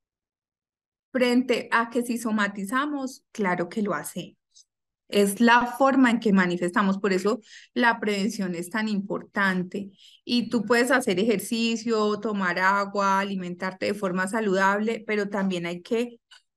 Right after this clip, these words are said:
tener saludable nuestra mente. Y aquí yo quiero compartirles un poco el, de, de,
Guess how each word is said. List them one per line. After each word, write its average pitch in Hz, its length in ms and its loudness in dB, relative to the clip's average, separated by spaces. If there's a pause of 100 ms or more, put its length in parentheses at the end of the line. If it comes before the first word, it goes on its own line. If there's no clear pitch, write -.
(200)
tener 208 440 2
saludable 185 640 0
nuestra 202 480 -8
mente. 165 460 -6 (1200)
Y 294 220 2
aquí 320 520 2
yo 240 160 -2
quiero 226 320 -4
compartirles 226 800 -4
un 214 180 -4
poco 208 300 -4
el, 220 260 -2
de, 196 400 -2
de, 185 480 -4